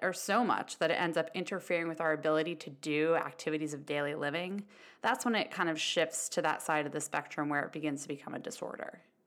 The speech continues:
So people with, um, social anxiety disorder know that their anxiety is irrational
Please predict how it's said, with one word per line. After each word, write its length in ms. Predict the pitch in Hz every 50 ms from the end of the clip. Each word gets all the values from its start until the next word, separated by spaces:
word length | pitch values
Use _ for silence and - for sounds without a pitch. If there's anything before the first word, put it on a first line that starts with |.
| _ _ _ _ _ _ _ _ -
So 200 | - - 262 269
people 340 | 262 294 311 311 392 381 320
with, 220 | 262 247 247 - - - -
um, 220 | 208 202 190 185 180
social 360 | - - 196 190 - 196 165
anxiety 420 | 175 170 165 170 170 170 165 160
disorder 580 | 160 156 - 165 160 156 160 160 160 156 139 160
know 320 | 165 175 180 185 202 226
that 140 | 233 127 -
their 160 | 196 185 180
anxiety 520 | 170 165 156 160 151 151 160 156 160 160 -
is 120 | 151 151
irrational 580 | 147 143 139 151 151 - - - - - -